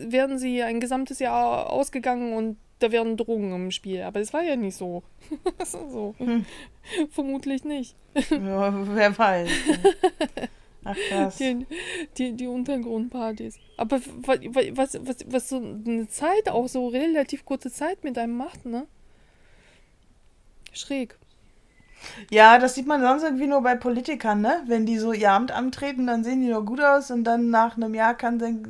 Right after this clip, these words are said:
Speaker 2: sind die so quasi zehn Jahre älter gefühlt.
Speaker 1: Ja, ja. Naja, werde kein Politiker und, äh, Corona möchten wir nicht auch nochmal. Juhu.
Speaker 2: Nee, reicht jetzt. Ja, wobei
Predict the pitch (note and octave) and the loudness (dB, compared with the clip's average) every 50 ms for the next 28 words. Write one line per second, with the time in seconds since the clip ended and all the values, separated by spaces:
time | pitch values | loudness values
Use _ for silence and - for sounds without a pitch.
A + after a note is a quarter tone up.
0 | G3 G#3 G#3+ A3 G#3 G#3 A#3 A3+ A3 A3+ G#3+ G#3 G#3+ G#3+ - G#3 G#3 G#3+ G#3+ A3 | -10 -10 -10 -8 -6 -4 -4 -4 -4 -6 -4 -4 -4 -2 0 0 0 0 0 -2
1 | G#3+ G#3 - - - - - - - - - - G#3+ A3 G#3+ G#3+ G3+ G3+ G3 F#3 | -4 -6 -8 -12 -16 -18 -18 -20 -20 -12 -4 -2 0 2 6 6 6 6 6 4
2 | - F3+ F#3 F#3 F#3+ G3 D#3+ D#3+ E3 E3 F3 E3 - - - D3 E3 D#3+ E3+ E3 | 2 0 0 0 0 0 0 0 0 -4 -6 -10 -10 -10 -8 -6 -6 -6 -6 -10
3 | - - - - - - - _ _ _ _ _ _ _ _ _ _ - B3+ B3+ | -12 -18 -20 -20 -20 -20 -20 _ _ _ _ _ _ _ _ _ _ 2 4 4
4 | C4 B3+ - - _ _ - - _ _ _ _ _ _ _ _ _ - B3 B3+ | 4 4 0 -4 _ _ -20 -20 _ _ _ _ _ _ _ _ _ -14 -12 -12
5 | B3+ A#3+ - _ _ _ _ _ - _ _ _ - - - - - - - - | -12 -14 -16 _ _ _ _ _ -20 _ _ _ -20 -20 -20 -20 -20 -20 -20 -20
6 | - - _ - - D#4+ D#4+ C#4 A3+ G3+ G3+ G3+ G3 F#3+ - _ - - G#3+ A3+ | -20 -20 _ -8 -6 -6 -4 -4 -2 -2 -4 -4 -6 -8 -12 _ -12 -2 0 2
7 | A#3+ C4 B3+ - A#3+ A#3 A#3 A3 B3 A#3 B3 C4 - D4+ - C4+ B3+ B3 B3 A#3+ | 2 2 0 -2 -2 -4 -4 -4 -4 -6 -6 -6 -6 -6 -4 -2 -2 -2 -4 -4
8 | G#3+ G#3+ G#3+ G#3+ A3+ A3 A3 G#3+ G#3 G#3 - - A3 G#3 A3 A3 G#3+ G#3+ G#3 G3+ | -4 -4 -4 -2 -2 -4 -4 -4 -6 -6 -6 -8 -6 -4 -4 -4 -2 -2 -4 -4
9 | G3+ G3 - - G#3+ G3+ G3 G3+ G3 G3 G3+ - - G#3 G3+ G3 G3+ G#3 G3+ A3 | -6 -6 -8 -8 -8 -6 -4 -4 -6 -6 -8 -10 -10 -8 -8 -6 -6 -6 -8 -8
10 | A#3 A#3+ A#3+ A#3 B3+ B3 B3+ C#4 D#4 D#4 - _ _ _ _ _ _ A#3 G#3 G#3+ | -8 -8 -8 -8 -6 -8 -8 -8 -10 -12 -16 _ _ _ _ _ _ -10 -8 -8
11 | A#3 C4 C#4 C4+ A#3+ A#3 A3+ A3+ A#3 - _ _ _ _ _ _ _ _ _ _ | -6 -8 -6 -6 -4 -4 -4 -4 -6 -8 _ _ _ _ _ _ _ _ _ _
12 | _ _ _ _ _ _ _ G3+ F#3 E3+ E3+ E3+ D#3+ E3 D#3+ - - - B3+ B3+ | _ _ _ _ _ _ _ -14 -12 -10 -8 -8 -8 -10 -12 -14 -12 -6 -4 -4
13 | A#3+ A3 - - F#3+ G3 G#3 G#3+ - G3 F#3 - - - G3+ F#3+ - A3+ B3+ B3 | -4 -4 -6 -2 0 0 0 0 -4 -10 -12 -12 -14 -16 -10 0 6 6 8 8
14 | C#4+ B3+ C#4 D4+ | 8 8 8 6